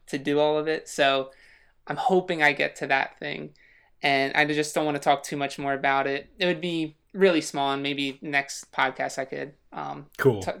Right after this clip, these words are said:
Speaker 1: tell you about it or something. But, um, I haven't completed anything but that board, and then I do have a project for over winter break for Adrian's,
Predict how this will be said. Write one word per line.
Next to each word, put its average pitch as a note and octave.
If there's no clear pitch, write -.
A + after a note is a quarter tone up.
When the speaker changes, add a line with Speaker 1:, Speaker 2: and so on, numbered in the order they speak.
Speaker 1:
tell C#3
you C3
about C#3
it -
or -
something. -
But, C#3+
um, C#3
I D#3+
haven't F3
completed D#3
anything E3+
but D#3
that C#3+
board, F3+
and D3
then D3
I D#3+
do D#3
have D#3
a D3
project D3
for -
over C#3+
winter C3+
break C3+
for C#3
Adrian's, C3+